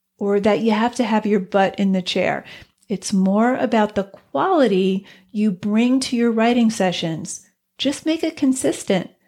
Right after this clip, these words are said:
Make it work for your life and circumstances. Be specific about when and where you write. You're more likely to write consistently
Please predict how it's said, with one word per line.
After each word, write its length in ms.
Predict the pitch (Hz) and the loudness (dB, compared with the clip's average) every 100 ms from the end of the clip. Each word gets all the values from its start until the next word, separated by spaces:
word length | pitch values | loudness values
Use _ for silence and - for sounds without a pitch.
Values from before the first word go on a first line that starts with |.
| _ _ - | _ _ -4
Make 340 | 202 220 262 | 2 2 2
it 160 | 320 - | -2 -2
work 400 | 208 208 202 - | 2 2 2 -4
for 260 | - - | -12 -4
your 300 | 190 196 254 | -2 0 0
life 460 | 285 208 196 185 - - | 2 2 2 0 -6 -10
and 180 | 202 185 | -4 -4
circumstances. 1080 | 185 165 165 165 - - - - - - _ _ _ _ _ _ _ _ _ _ - | -2 -4 -4 -6 -6 -8 -8 -10 -12 -16 _ _ _ _ _ _ _ _ _ _ -4
Be 160 | 208 226 | -2 -2
specific 800 | - 269 269 - 330 214 - - | 0 0 0 0 2 2 0 -4
about 420 | 185 196 185 - 190 | 2 2 2 -2 -4
when 500 | 180 180 180 214 247 | -2 0 0 0 0
and 240 | 226 220 196 | 0 2 2
where 320 | 185 185 180 | 0 0 -2
you 260 | 208 196 185 | -4 -4 -4
write. 460 | 220 254 - - - - - - | -2 -2 -2 -6 -20 -20 -18 0
You're 160 | 226 | 4
more 340 | 226 226 269 339 | 6 6 6 4
likely 840 | 262 220 226 233 202 185 175 262 - _ - | 4 4 4 2 4 4 2 -2 -6 _ -8
to 340 | - 220 208 | 0 2 2
write 460 | - 220 208 208 - | 0 2 2 2 -2
consistently 1400 | - 190 175 - 247 254 - 208 - 190 175 190 285 | -2 -2 -2 -4 -2 -2 -2 -4 -2 -4 -4 -4 -6